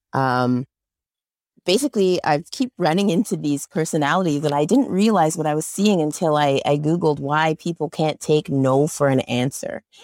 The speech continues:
And then a whole bunch of information opened up, and I went down the rabbit hole of Google to do research and, you know, just better understand what I was running into.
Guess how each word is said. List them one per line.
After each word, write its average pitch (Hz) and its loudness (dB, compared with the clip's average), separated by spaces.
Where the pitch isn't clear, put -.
And 135 0
then 131 0
a 127 -2
whole 165 2
bunch 180 0
of 170 -6
information 151 -4
opened 131 0
up, 131 0
and 135 0
I 131 2
went 139 0
down 139 0
the 185 0
rabbit 156 0
hole 139 -2
of 156 -4
Google 127 2
to 123 0
do 143 2
research 135 2
and, 127 0
you 135 2
know, 131 2
just - -8
better 147 2
understand 143 0
what 139 0
I 135 2
was 135 -4
running 127 -2
into. 156 -2